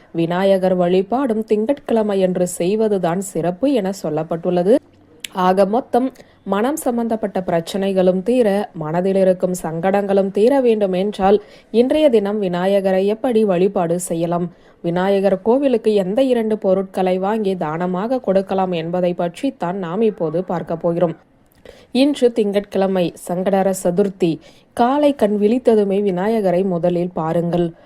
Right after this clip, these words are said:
"ஓம் கணபதியே போற்றி போற்றி" என்ற மந்திரத்தை மூன்று முறை சொல்லிவிட்டு, பிறகு அன்றாட வேலையை துவங்குங்கள். விரதம் இருக்க முடியும் என்றால், இந்த நாளில் விரதம் இருந்து,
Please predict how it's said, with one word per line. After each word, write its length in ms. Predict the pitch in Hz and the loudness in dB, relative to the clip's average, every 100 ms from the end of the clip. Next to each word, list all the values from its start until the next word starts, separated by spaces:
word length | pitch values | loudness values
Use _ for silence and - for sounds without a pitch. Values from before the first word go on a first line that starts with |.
| _ - | _ 0
"ஓம் 300 | 185 233 262 | 4 4 2
கணபதியே 760 | 202 160 175 185 190 196 202 226 269 | -2 -4 -2 0 0 -2 2 2 0
போற்றி 360 | 202 196 208 202 | -2 0 0 0
போற்றி" 400 | 202 214 226 240 | 0 -2 0 0
என்ற 220 | 214 196 190 | 0 0 -4
மந்திரத்தை 540 | 180 180 214 208 196 190 | -4 -2 0 0 0 -2
மூன்று 360 | 190 269 262 | 0 0 0
முறை 240 | 233 214 190 | -2 -2 -2
சொல்லிவிட்டு, 680 | 185 180 170 196 190 - 185 190 - - - | -2 -2 0 0 0 0 0 0 -4 -20 -4
பிறகு 320 | 226 220 214 | 0 2 2
அன்றாட 540 | 196 180 214 269 247 226 | 0 -2 -4 -4 0 2
வேலையை 460 | 185 180 190 170 165 | 2 2 2 0 -2
துவங்குங்கள். 600 | 185 175 185 185 185 240 330 - - - | -2 0 0 0 2 2 0 -4 -20 2
விரதம் 460 | 190 254 294 285 | 4 6 4 4
இருக்க 300 | 269 247 240 | 4 2 2
முடியும் 420 | 214 190 208 214 | 0 0 2 2
என்றால், 380 | 202 180 185 208 | 0 -2 -2 0
இந்த 220 | 214 185 | 0 0
நாளில் 420 | 175 175 220 214 196 | -2 -2 0 0 0
விரதம் 420 | 175 196 226 214 | 0 0 0 0
இருந்து, 360 | 185 180 175 | 0 0 0